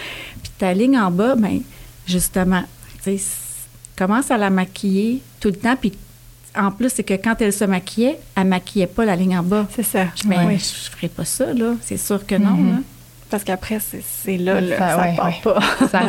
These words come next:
Speaker 3: ratisse l'œil souvent, puis
Speaker 1: Oui.
Speaker 3: je pense que les gens peut-être pensent le contraire, que,
Speaker 1: Ouais.
Speaker 3: mais, ouais.
Speaker 1: Puis comme un autre exemple de personne que,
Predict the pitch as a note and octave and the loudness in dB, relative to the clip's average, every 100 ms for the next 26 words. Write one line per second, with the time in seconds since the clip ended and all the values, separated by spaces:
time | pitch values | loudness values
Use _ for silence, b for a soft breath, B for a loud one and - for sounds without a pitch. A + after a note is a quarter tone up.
0 | F3 G3+ F#3 - F#3+ G#3 A#3+ - G#3 G3+ | 0 0 -4 -4 -2 0 -2 -4 -4 -2
1 | G#3 G#3+ G3+ G#3 A3+ A#3+ B B B - | 0 2 2 4 4 2 B B B -14
2 | - F#3 F#3 F3+ E3+ F3 E3+ F3+ D#3 - | -4 -4 -2 -4 -2 -2 -4 -4 -8 -6
3 | F#3 E3+ F#3+ E3+ D#3+ D#3+ - E3+ G3 G#3 | -4 -2 -2 -2 0 -2 0 2 2 0
4 | F#3+ G3 G#3 A3+ E3+ E3+ D#3+ E3+ D#3+ - | 2 2 2 2 0 0 -2 -2 -4 -4
5 | - - - - F#3+ G#3+ G3+ G#3 G3 G#3 | -14 -20 -12 -8 -4 0 0 2 2 2
6 | G#3 G3 F3+ G3+ G#3 F#3 - F#3 - - | 2 0 2 2 2 2 0 -6 -4 -2
7 | F#3+ G3 G3 E3+ | 0 0 0 -2